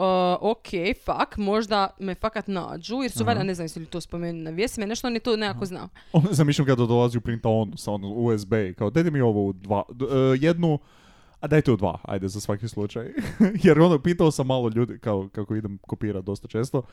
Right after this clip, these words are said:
Speaker 2: onda sam ih pitao, kao, „Šta je najčudnija stvar koju ste printali ili kopirali ili nešto?”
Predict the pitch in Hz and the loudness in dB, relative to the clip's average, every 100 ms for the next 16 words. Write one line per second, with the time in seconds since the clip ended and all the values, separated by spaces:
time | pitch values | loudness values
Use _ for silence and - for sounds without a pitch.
0 | - 131 131 143 143 135 147 117 107 104 | -20 -8 -2 2 2 2 0 0 -2 0
1 | 147 143 139 147 120 110 - 110 98 98 | 0 0 0 -2 -2 -4 -4 -4 -4 -8
2 | - 101 _ - 101 104 92 90 90 - | -8 -14 _ -8 -8 -6 -8 -8 -10 -8
3 | 92 107 95 92 92 98 - | -4 -4 -4 -8 -6 -6 -2